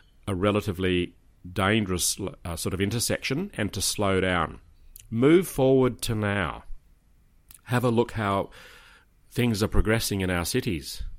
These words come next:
And I just, I find it very disturbing. And the reason I haven't mentioned the makeup of the panel on the,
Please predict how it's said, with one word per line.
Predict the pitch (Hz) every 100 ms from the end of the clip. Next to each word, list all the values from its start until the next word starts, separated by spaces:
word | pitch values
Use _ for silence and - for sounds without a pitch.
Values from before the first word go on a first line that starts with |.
| - - -
And | 92 92 92 92 90 90 90 90 - - - _ _ _ _ _ _ _ _ _ -
I | 104 101
just, | 113 135 - - - - _ _ _ -
I | 101 95 98 - _ _ _ -
find | - 101 107 131 98
it | - 92
very | 87 104 110 104 92
disturbing. | 87 - 101 95 101 85 76 78 - -
And | 101 98 95 92 90 90 85 - - - - - -
the | 95
reason | 117 143 131
I | 110
haven't | 107 95 87
mentioned | 95 92 - 85 78
the | 85
makeup | 92 95 87 85
of | 73
the | -
panel | 98 98 95 85
on | 85 82
the, | 73